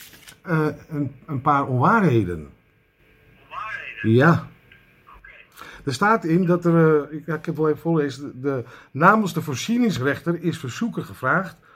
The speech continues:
Speaker 1: om een toelichting te geven op het spoedeisend belang van de zaak.
Speaker 2: Ja.
Speaker 1: Hij heeft van deze gelegenheid gebruik gemaakt, le-, ik citeer even het, het dictum,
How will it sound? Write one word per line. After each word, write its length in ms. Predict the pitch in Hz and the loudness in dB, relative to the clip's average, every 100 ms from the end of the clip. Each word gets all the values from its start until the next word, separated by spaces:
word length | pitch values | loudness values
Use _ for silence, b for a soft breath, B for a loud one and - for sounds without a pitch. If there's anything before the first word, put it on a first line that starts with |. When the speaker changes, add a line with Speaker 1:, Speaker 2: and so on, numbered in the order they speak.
| b | b
Speaker 1:
om 140 | 147 | -4
een 140 | 120 117 | -2 0
toelichting 500 | 196 208 180 165 160 | 0 0 0 -2 -4
te 100 | 147 | -4
geven 460 | 151 147 143 147 | 0 0 -2 -6
op 160 | 135 120 | -8 -10
het 100 | 104 | -12
spoedeisend 760 | - - 175 160 139 147 143 143 | -14 -4 0 0 0 -2 -2 -4
belang 340 | 123 123 123 120 | -2 -2 -2 -4
van 120 | 117 | -6
de 100 | 107 | -2
zaak. 420 | 120 104 82 - _ | 0 0 -2 -14 _
Speaker 2:
Ja. 60 | - _ _ B B B | -20 _ _ B B B
Speaker 1:
Hij 160 | 143 139 | -2 2
heeft 260 | 170 247 | 4 2
van 140 | - 180 | 0 2
deze 320 | 175 175 165 | 4 4 0
gelegenheid 640 | 117 156 196 196 196 170 | -4 0 0 0 0 -2
gebruik 420 | - 110 143 190 - | -2 0 2 2 0
gemaakt, 400 | 180 175 160 147 | 0 0 -2 -6
le-, 80 | |
ik 180 | 143 123 | -8 -10
citeer 380 | - 113 135 131 | -14 -10 -6 -6
even 240 | 120 113 | -6 -10
het, 100 | 107 | -16
het 180 | 101 101 | -16 -14
dictum, 380 | 127 135 143 | -14 -10 -12